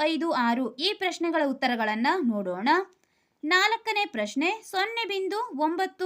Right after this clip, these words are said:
ಒಂಬತ್ತು ಒಂಬತ್ತು ಒಂಬತ್ತು ಒಂಬತ್ತು. ಇದನ್ನು ಪಿ by ಕ್ಯೂ ರೂಪದಲ್ಲಿ ವ್ಯಕ್ತಪಡಿಸಿ. ನಿಮ್ಮ ಉತ್ತರದಿಂದ ನಿಮಗೆ ಆಶ್ಚರ್ಯವಾಯಿತೆ? ನಿಮ್ಮ ಶಿಕ್ಷಕರು ಮತ್ತು ಸ್ನೇಹಿತರೊಂದಿಗೆ ಇದು ಹೇಗೆ ಅರ್ಥಪೂರ್ಣವಾಗಿದೆ ಎಂದು ಚರ್ಚಿಸಿ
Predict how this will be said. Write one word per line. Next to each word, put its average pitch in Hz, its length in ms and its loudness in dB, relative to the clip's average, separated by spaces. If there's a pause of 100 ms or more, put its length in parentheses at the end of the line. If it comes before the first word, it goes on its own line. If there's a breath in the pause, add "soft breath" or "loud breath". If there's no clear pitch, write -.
(120)
ಒಂಬತ್ತು 302 420 0 (260)
ಒಂಬತ್ತು 285 380 -2 (120)
ಒಂಬತ್ತು 240 360 0 (220)
ಒಂಬತ್ತು. 196 400 -4 (460 loud breath)
ಇದನ್ನು 403 340 0 (180)
ಪಿ 403 100 0 (140)
by 453 120 4 (120)
ಕ್ಯೂ 370 140 -2 (120)
ರೂಪದಲ್ಲಿ 269 540 -2 (160)
ವ್ಯಕ್ತಪಡಿಸಿ. 226 680 -4 (220)
ನಿಮ್ಮ 381 160 -4 (160)
ಉತ್ತರದಿಂದ 277 500 0 (120)
ನಿಮಗೆ 220 280 -2 (260)
ಆಶ್ಚರ್ಯವಾಯಿತೆ? 240 840 -4 (500 loud breath)
ನಿಮ್ಮ 415 140 -2 (120)
ಶಿಕ್ಷಕರು 415 560 -4
ಮತ್ತು 320 220 -4 (140)
ಸ್ನೇಹಿತರೊಂದಿಗೆ 311 920 -2
ಇದು 294 140 -4 (160)
ಹೇಗೆ 370 360 -2
ಅರ್ಥಪೂರ್ಣವಾಗಿದೆ 262 1040 0
ಎಂದು 220 200 -4 (180)
ಚರ್ಚಿಸಿ 262 420 0